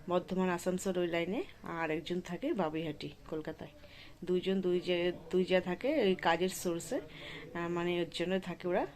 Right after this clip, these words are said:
আর আমরা পাঁচ যা একসাথেই থাকি, কিন্তু কেউ বলবে না যে আমরা আলাদা, একদম নিজেদের মনের মতনই, মানে <laughs> নিজেদের বোনের মতনই থাকি আর কি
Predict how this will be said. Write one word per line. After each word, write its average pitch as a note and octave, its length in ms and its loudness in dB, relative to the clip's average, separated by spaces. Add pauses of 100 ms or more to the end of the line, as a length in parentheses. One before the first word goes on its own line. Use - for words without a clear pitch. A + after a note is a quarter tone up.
আর E3 160 0
আমরা E3+ 180 0
পাঁচ E3+ 300 0
যা F3+ 100 4
একসাথেই F#3 640 0
থাকি, G3 320 0
কিন্তু F#3+ 320 -2 (100)
কেউ F#3+ 180 4
বলবে F3+ 340 0
না G3 140 2
যে F#3+ 160 2
আমরা E3+ 540 2
আলাদা, E3 400 0 (600)
একদম D3+ 260 -4
নিজেদের F3 640 2
মনের E3+ 460 2
মতনই, F#3 420 0
মানে F#3 320 2
<laughs> G3 400 4
নিজেদের F#3 420 4
বোনের F3+ 240 2
মতনই A3+ 280 0
থাকি D#3 300 -4
আর C#3+ 140 -2
কি - 100 -10